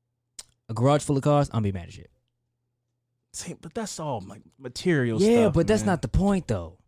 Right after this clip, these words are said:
Speaker 1: It's like, but you, it's like, my po-, the point I'm getting to is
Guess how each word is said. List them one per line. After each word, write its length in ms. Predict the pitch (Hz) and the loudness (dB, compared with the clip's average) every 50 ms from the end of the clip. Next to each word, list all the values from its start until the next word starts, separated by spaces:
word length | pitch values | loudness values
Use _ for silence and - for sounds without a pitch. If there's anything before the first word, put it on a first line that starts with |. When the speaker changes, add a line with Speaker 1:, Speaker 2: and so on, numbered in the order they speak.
| _ _ | _ _
Speaker 1:
It's 140 | - 165 165 | -6 -4 0
like, 240 | 226 214 180 160 160 | 0 0 0 0 2
but 200 | 185 214 196 - | 2 2 2 2
you, 140 | 226 240 220 | -2 -2 -2
it's 180 | - 214 - - | -2 -4 -2 0
like, 300 | 233 226 208 185 - _ _ _ | 0 0 0 -2 -4 _ _ _
my 200 | - 170 208 233 | -4 -2 0 2
po-, 180 | - - - - - 156 | 2 2 2 0 0 -2
the 80 | 165 160 | -2 0
point 220 | - 262 285 269 | 0 0 0 0
I'm 100 | 247 196 | -2 -2
getting 260 | 160 170 160 143 123 113 | 0 0 2 0 0 -2
to 200 | - 110 98 92 | -4 -8 -8 -8
is 360 | 92 90 90 90 - - | -10 -10 -12 -14 -16 -18